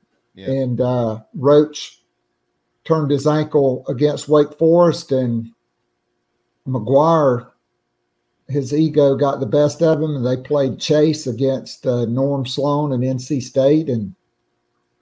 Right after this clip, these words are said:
Speaker 2: even though they went undefeated through the A C C regular season, they lost the conference championship, didn't go, and Bobby Crimmins went on about a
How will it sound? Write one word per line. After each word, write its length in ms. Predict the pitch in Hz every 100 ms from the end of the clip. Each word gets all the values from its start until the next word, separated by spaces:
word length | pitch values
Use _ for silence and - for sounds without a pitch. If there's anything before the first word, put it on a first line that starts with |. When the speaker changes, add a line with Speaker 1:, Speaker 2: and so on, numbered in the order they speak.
| _ _ -
Speaker 2:
even 240 | 156 151
though 140 | 160 160
they 120 | 156
went 260 | 147 160 -
undefeated 920 | 170 170 156 175 170 175 175 143 -
through 320 | 160 165 165
the 380 | 131 143 143 139 143
A 160 | 151
C 240 | 151 160 151
C 360 | - 170 160
regular 460 | 143 165 202 151 123
season, 640 | - 131 127 131 135 135 _ _ _ _ _ _ _ - _ _ _ _ _
they 300 | 113 131 131
lost 520 | 123 143 160 147 -
the 80 | 135
conference 480 | - 147 151 147 123
championship, 840 | 156 165 165 135 - 143 139 - _ _ _ 120
didn't 280 | 156 147
go, 340 | 135 147 151 135
and 180 | 113 107 _ _ _ _ _ _ _ _ _ _ _ _ _ _ 120
Bobby 340 | 123 147 151
Crimmins 580 | 143 156 151 147 131 117
went 160 | 135
on 140 | 131 127
about 300 | 113 131 131
a 220 | 123 110